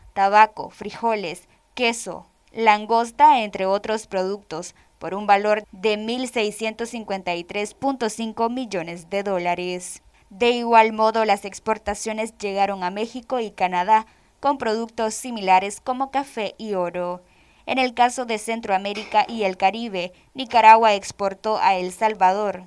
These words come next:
Guatemala, Honduras, Costa Rica y Panamá,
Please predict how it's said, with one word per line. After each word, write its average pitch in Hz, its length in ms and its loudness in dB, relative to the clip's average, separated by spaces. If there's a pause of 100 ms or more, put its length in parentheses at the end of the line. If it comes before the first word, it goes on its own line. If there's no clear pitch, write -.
Guatemala, 202 840 2
Honduras, 196 800 -8
Costa 233 380 -2
Rica 208 420 -4 (240)
y 214 140 -10
Panamá, 226 640 0